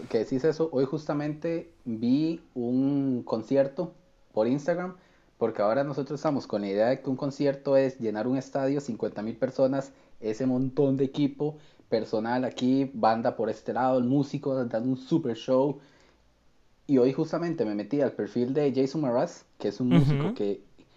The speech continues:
Speaker 1: vamos a hablar un poquitico más adelante, porque es un, es un caso muy curioso. Ahorita te cuento un poco de, sobre él, pero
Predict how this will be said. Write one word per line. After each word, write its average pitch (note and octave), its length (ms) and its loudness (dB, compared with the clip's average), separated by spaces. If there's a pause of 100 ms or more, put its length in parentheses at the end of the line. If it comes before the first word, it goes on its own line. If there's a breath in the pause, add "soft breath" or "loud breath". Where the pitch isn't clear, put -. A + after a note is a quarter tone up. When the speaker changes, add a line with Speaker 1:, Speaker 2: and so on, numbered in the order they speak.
(120)
Speaker 1:
vamos A2 260 0
a C3+ 40 0
hablar B2 140 2
un C3 60 -2
poquitico C3+ 380 -6
más C3 160 -4
adelante, C3 280 -4
porque A#2+ 160 -4
es - 80 2
un, C#3+ 200 -4
es B2+ 140 -4
un D#3 80 -8
caso E3+ 360 -4 (460)
muy C#3 220 2
curioso. D#3+ 380 2 (280 soft breath)
Ahorita A2 320 -4
te B2+ 80 -6
cuento C3+ 180 -2
un - 40 -8
poco C#3 280 0
de, C#3 260 -4
sobre D3 280 0
él, F3+ 100 -4 (460 loud breath)
pero D3+ 360 2